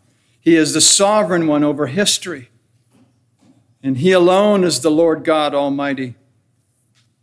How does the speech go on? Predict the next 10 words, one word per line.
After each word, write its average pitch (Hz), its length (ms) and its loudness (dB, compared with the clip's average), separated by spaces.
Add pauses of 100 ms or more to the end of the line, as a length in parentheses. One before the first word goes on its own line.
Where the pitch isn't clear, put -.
(520)
History 214 400 2
tells 190 420 0
us - 400 -4 (920)
that 160 200 -2
when 196 340 2
in 170 140 0
seventeen 190 760 0
forty-three 170 920 0
Handel's 156 580 -4
Messiah 156 640 -4